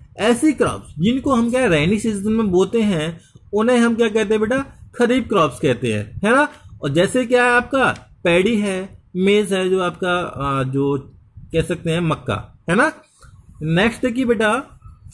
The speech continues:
नेक्स्ट है आपका नाइन, मैन्योर।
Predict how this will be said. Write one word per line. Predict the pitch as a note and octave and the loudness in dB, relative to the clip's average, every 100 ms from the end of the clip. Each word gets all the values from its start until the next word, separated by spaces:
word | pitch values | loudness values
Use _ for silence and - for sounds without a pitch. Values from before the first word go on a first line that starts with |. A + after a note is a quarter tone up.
| - - _ _ _ - - | -20 -20 _ _ _ -20 -12
नेक्स्ट | D3+ D#3 F#3 G#3+ | -6 0 0 0
है | G#3+ G3 | 0 0
आपका | F3 - F3+ | 0 -2 -4
नाइन, | G3 E3+ D3 C#3+ F3+ - - - - - - - | -2 0 0 0 -4 -8 -16 -20 -20 -20 -16 -6
मैन्योर। | D3+ G3 A#3 A3+ E3 G#2+ A2+ | 0 2 4 4 2 0 -6